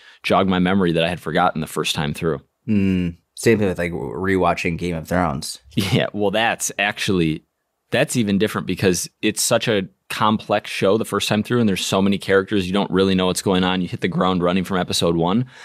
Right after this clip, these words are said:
Speaker 1: that the second time through, you pick up so much backstory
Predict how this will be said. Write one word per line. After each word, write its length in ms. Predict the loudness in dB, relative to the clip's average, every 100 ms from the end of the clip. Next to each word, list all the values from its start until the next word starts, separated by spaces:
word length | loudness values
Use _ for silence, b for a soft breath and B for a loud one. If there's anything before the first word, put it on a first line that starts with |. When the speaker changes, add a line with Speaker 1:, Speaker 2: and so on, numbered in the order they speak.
| B
Speaker 1:
that 140 | -10 -4
the 80 |
second 300 | 0 0 0
time 200 | 0 -2
through, 140 | 0 0
you 100 | -2
pick 160 | 0
up 120 | -2 -2
so 100 | -4
much 200 | -4 -2
backstory 720 | -2 -2 -6 -4 -2 -4